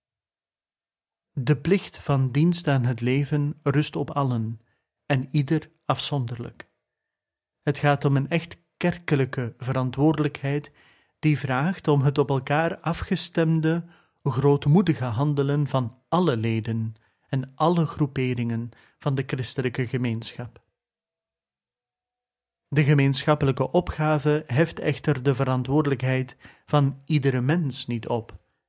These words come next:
en maakt die ook niet minder. Aan hem is het gebod van de Heer gericht om voor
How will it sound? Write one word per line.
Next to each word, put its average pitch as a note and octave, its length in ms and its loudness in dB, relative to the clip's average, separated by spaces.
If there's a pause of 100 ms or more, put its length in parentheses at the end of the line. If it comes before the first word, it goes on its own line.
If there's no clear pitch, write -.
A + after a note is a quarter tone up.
(280)
en C3+ 160 2
maakt C3+ 240 2
die C#3+ 140 2
ook C3 160 -2
niet C3 220 -4
minder. A#2 560 -2 (1000)
Aan B2 160 -2
hem D3 260 4
is C#3 140 0
het C#3+ 160 -2
gebod E3 360 0
van C#3 160 -2
de C3 80 -2
Heer C3+ 260 0
gericht C#3 520 -4 (420)
om D3+ 200 6
voor C#3+ 300 -2